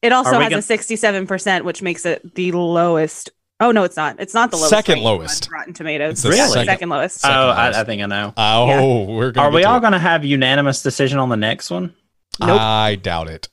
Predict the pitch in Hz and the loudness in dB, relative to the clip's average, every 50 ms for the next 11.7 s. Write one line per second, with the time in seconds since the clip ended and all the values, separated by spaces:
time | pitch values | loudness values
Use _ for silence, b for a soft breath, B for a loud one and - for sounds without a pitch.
0 | _ 92 92 90 87 80 85 76 76 76 76 76 - - _ - 120 117 110 107 | _ -8 -6 -6 -6 -8 -8 -10 -10 -10 -12 -14 -16 -18 _ -2 0 2 2 2
1 | 104 98 - 143 139 156 180 185 175 - 143 151 147 - 143 135 147 170 165 180 | 0 0 0 0 0 2 0 0 0 0 0 -2 -4 -4 -4 -2 -2 0 0 0
2 | 165 143 147 131 123 123 - 135 139 143 151 147 123 - 131 120 104 87 80 - | 0 2 2 2 0 -2 -2 -4 -4 -2 -2 -4 -4 -2 -2 -2 0 -2 -4 -4
3 | - - - - - 120 113 110 101 98 98 95 90 90 - _ - 139 143 143 | -6 -6 -8 -6 -4 -2 0 0 0 0 -2 -2 -4 -6 -8 _ -4 -2 0 0
4 | 123 110 95 80 - 160 180 190 190 - - 214 196 151 110 98 - _ - - | 0 -2 -2 -2 0 0 2 2 0 2 2 2 2 2 0 -4 -6 _ -8 -4
5 | 151 170 202 202 - 180 120 107 135 - 170 190 220 240 220 160 196 202 160 131 | 0 0 0 2 0 0 0 2 2 4 4 6 6 4 4 4 2 2 2 0
6 | 113 - 110 127 - - 175 - - 160 170 175 165 160 175 170 175 160 165 165 | -2 -2 -4 -4 0 2 2 4 4 4 4 4 4 4 4 4 2 2 2 2
7 | 160 151 135 120 113 101 - - - - - 127 117 120 120 113 - - - 127 | 2 2 2 0 -2 -4 -6 -10 -16 -4 -2 -2 0 0 -4 -4 -4 -2 0 0
8 | 135 135 131 123 - 120 107 98 - - - 101 101 98 92 101 120 147 156 170 | 0 0 -2 -2 -2 -4 -4 -4 -6 -4 0 0 0 0 0 0 0 0 2 2
9 | 156 - - 320 147 147 165 185 180 - - 160 131 110 95 87 80 76 - - | 0 2 2 0 2 2 0 0 0 0 2 2 2 2 2 -2 -4 -6 -10 -12
10 | - - - _ _ 101 101 101 107 110 123 143 160 165 156 - 143 151 151 - | -20 -20 -20 _ _ -10 -8 -8 -2 0 2 2 2 2 0 -2 -4 -4 -2 -2
11 | - 143 143 143 139 127 120 123 120 113 104 95 - | -4 -4 -2 -2 -4 -2 0 0 0 0 -2 -4 -6